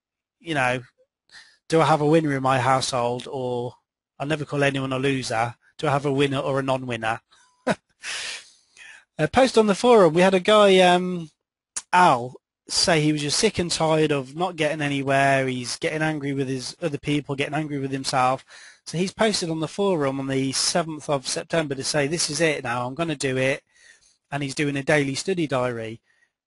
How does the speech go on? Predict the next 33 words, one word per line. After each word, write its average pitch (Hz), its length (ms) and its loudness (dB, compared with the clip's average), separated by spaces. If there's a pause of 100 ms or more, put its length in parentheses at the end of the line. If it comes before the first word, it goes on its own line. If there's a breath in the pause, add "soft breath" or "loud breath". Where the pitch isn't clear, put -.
The 165 120 0
forum 202 340 2
on 156 80 2
how 170 140 4
to 165 120 -8
network 156 400 -4
is 139 100 -8
a 143 40 -8
friendly 190 360 -2
place. 143 760 0 (100)
I'm, 143 240 -2
I've 131 160 -8
made, 143 240 -6
I've, 143 240 -10 (200)
I've 156 380 -6
kicked - 300 -2
people 156 260 -2
off 151 140 -2
the 143 80 -8
site, 135 420 -2
and 139 120 -8
I, 131 200 -4 (100)
I 147 80 -2
don't 156 200 -4
want 151 120 -8
their 139 100 -8
money 135 340 -6
if 143 140 -10
they've 131 140 -6
been 131 180 -6
rude 127 280 -8
or 123 100 -8
unfriendly. 123 600 -8